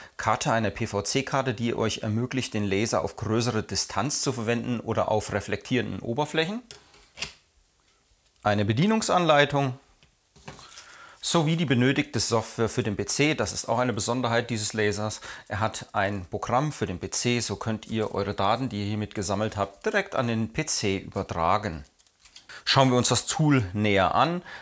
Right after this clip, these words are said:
Das Tool ist sehr einfach aufgebaut. Wir haben ein handkompaktes Gerät. Auf der Frontseite haben wir hier oben ein Display. Ein- und ausgeschaltet wird das Gerät hier oben mit dem Messbutton und ausgeschaltet hier unten mit dem runden Button. Wir drücken einmal kurz den Messbutton.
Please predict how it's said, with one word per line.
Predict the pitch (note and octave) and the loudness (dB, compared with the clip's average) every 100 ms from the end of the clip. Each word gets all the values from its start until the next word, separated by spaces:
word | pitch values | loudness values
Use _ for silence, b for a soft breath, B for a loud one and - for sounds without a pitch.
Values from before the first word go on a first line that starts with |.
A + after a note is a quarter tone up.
| - | -4
Das | - - | -4 0
Tool | G3+ D#3 | 2 2
ist | - | 2
sehr | - G2 G#2+ F#2 | 0 4 6 6
einfach | F#2+ F#2+ - - | 2 -2 -6 -6
aufgebaut. | F2+ A#2+ - D3 C3 C3 C3 - - | -2 -2 -2 2 4 4 2 -4 -8
Wir | F2 F#2+ | -6 0
haben | G2+ A2 | 2 2
ein | - G#2 G#2 - | 0 0 -2 -2
handkompaktes | A2+ A#2+ - G#2+ - - - - - | -4 -2 -6 -4 -4 -4 -4 -4 -2
Gerät. | G#2 B2 E3+ - B B - | 0 2 0 -4 B B -4
Auf | - - - | 0 2 2
der | - | 0
Frontseite | A#2 B2 - C3 A#2+ G2+ | 2 2 4 4 4 2
haben | G#2 G2+ | 0 0
wir | F#2+ | -2
hier | G2 F#2 | -2 -4
oben | F#2+ F2+ F2 - | -4 -6 -8 -8
ein | E2 F#2 F#2+ | -6 -6 -2
Display. | G#2+ F#3 - E3 D#3+ D3+ | 0 0 0 2 4 6
Ein- | C3 B2+ | 6 6
und | - | 6
ausgeschaltet | F3+ - F3 - D3+ D3 A2 G#2+ | 4 4 2 6 6 4 2 0
wird | B2+ | 2
das | A#2+ - | 2 2
Gerät | A2 G2+ A2+ - | 2 4 2 2
hier | B2 - | 0 2
oben | D3 D3+ C#3 A#2+ | 2 2 2 2
mit | G2 F#2+ | 2 2
dem | F#2 | 2
Messbutton | A2+ F3 - D#3+ D#3 D#3 D3+ | 4 4 2 2 2 2 -2
und | - D3+ C3+ A2 | 0 -2 0 2
ausgeschaltet | G#2+ - - G2+ - | 2 2 2 2 2
hier | - - | -2 -2
unten | A2+ G2+ G2 | -2 -2 -2
mit | F2+ | -2
dem | F#2 F2+ | -2 -2
runden | E2 F2+ F2 G2 G#2 - G2 | -2 -4 -2 -2 -2 0 -2
Button. | - F2+ - G#2 G2 | 2 2 2 -2 -2
Wir | |
drücken | F#2+ C#3 C3+ | -4 -4 -2
einmal | - G#2 | 0 0
kurz | - G#2+ - | 0 -2 -2
den | F#2+ F2+ | -2 0
Messbutton. | A#2+ E3 - F3 E3+ | 0 -2 0 -2 0